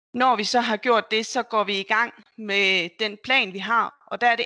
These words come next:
altid, altså, vi sørger for, at det nogenlunde ligner hinanden hver gang, så man starter med noget, som de kender til.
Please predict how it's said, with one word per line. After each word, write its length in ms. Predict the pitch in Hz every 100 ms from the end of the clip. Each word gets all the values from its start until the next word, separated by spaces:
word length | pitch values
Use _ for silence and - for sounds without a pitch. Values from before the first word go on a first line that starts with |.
| -
altid, 520 | 240 240 - 269 233 - - _
altså, 240 | 233 220 226
vi 140 | 226
sørger 480 | - - 262 262 285
for, 260 | 269 254 -
at 60 |
det 100 | 240
nogenlunde 540 | 240 247 269 233 240 214
ligner 380 | 226 226 247 240 - _ _ -
hinanden 400 | 226 214 208 233
hver 280 | 240 220 180
gang, 340 | 185 185 185 - - - -
så 200 | - 220
man 160 | 220
starter 600 | 214 - 233 202 208 233 226
med 140 | 202
noget, 400 | 196 190 202 226
som 140 | -
de 80 | 208
kender 360 | - 202 185 185
til. 320 | - 214